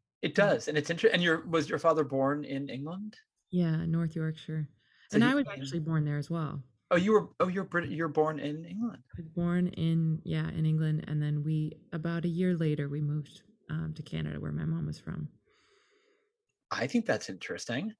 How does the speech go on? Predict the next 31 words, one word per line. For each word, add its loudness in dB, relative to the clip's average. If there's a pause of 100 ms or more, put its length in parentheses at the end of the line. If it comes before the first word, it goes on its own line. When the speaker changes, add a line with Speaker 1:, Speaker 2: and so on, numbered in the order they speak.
(280)
Speaker 2:
Yeah, 0
no, 2
it 2
is, 4
because -2
Speaker 1:
Yeah. -6 (240)
Speaker 2:
had -2
he 2
lived, 0
we 0
would 2
have -2 (440)
probably 2
lived 2
in 6
England 2
for -4
m-, 0 (200)
most -2
of -8
my -4
childhood, -6
and -2
I 2
would 0
have 0
had -2
a -2
completely -4
different -4
life. -6